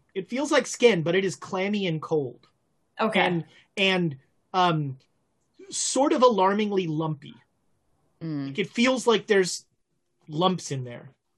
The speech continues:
Speaker 2: Okay.
Speaker 1: Hello,
Speaker 2: All right, and I
Speaker 1: Emma.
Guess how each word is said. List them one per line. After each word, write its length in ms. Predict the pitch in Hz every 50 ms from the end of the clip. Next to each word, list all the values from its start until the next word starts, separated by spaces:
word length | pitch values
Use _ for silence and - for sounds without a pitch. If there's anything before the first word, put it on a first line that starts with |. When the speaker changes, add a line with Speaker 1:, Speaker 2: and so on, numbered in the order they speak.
| _ - - - - - - _ -
Speaker 2:
Okay. 480 | - 233 233 233 226 226 208 208 202 190 - _ _ _ _ _ _ _ _ _ _ _ _ _ _ _ _ _ _ _ _ _ _ _ _ _ _ _ _ _ _ _ _
Speaker 1:
Hello, 400 | - 254 277 269 320 403 392 247
Speaker 2:
All 60 | 190 160
right, 120 | 139 - - -
and 180 | 175 165 170 180
I 20 | 233 339
Speaker 1:
Emma. 100 | 339